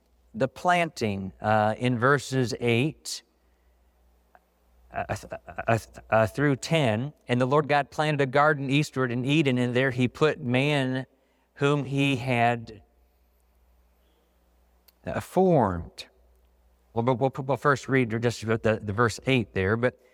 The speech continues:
s-, some of you have had gardens, or you currently have a garden. Who has ever had a garden of some kind at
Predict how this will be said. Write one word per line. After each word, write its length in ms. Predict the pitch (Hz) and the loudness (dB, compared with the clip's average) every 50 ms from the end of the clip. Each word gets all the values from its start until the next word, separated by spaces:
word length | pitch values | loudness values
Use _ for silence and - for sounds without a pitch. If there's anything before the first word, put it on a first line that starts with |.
| _ _ _ | _ _ _
s-, 280 | - - - 160 143 | -12 -8 -6 -4 -2
some 120 | - 208 220 | 0 2 2
of 80 | 208 | 2
you 140 | 156 160 156 | 2 2 2
have 100 | 139 131 | 0 0
had 560 | - 143 160 160 160 170 170 170 151 147 127 | 0 0 0 2 4 2 2 0 -2 -4 -4
gardens, 540 | 120 143 139 139 139 143 143 160 180 165 139 | 0 2 4 4 4 4 2 0 -2 -2 -2
or 160 | 143 131 127 | 0 0 2
you 140 | 127 127 123 | 2 2 0
currently 600 | - - - 165 165 165 160 120 139 139 131 131 120 | 0 -2 -2 0 0 0 -2 -4 -4 -4 -4 -4 -4
have 760 | 107 131 131 131 135 135 135 135 135 139 135 131 123 113 - - | -2 -2 0 2 2 2 2 0 0 -2 -4 -6 -10 -12 -16 -14
a 220 | - - 127 123 117 | -6 0 2 2 2
garden. 500 | 107 123 123 120 120 113 104 95 95 92 | 4 4 4 4 6 4 2 0 -4 -4
Who 160 | 135 165 180 | -2 0 2
has 220 | 175 175 156 117 | 2 2 2 2
ever 560 | 147 139 156 170 180 151 160 170 160 147 131 - _ _ _ _ _ _ | 0 0 2 2 2 2 2 2 2 2 2 -2 _ _ _ _ _ _
had 540 | _ - - 147 151 151 151 151 156 147 139 | _ -4 0 2 2 4 4 2 2 0 -2
a 220 | 139 - 135 131 123 | -2 0 2 0 2
garden 540 | 117 110 131 135 135 135 135 127 127 123 | 2 2 4 4 4 4 2 0 -4 -4
of 220 | 117 107 113 101 - | -4 -4 -4 -6 -6
some 460 | - - 143 143 147 147 147 147 131 | -4 -2 0 0 0 0 0 -2 -4
kind 840 | - - - 139 131 123 113 110 110 110 110 110 107 110 110 107 - _ _ _ _ _ _ _ _ _ | -6 -6 -2 0 2 2 2 2 2 2 0 0 0 -2 -4 -6 -8 _ _ _ _ _ _ _ _ _
at 300 | - 113 120 123 - - | 0 2 2 2 0 -4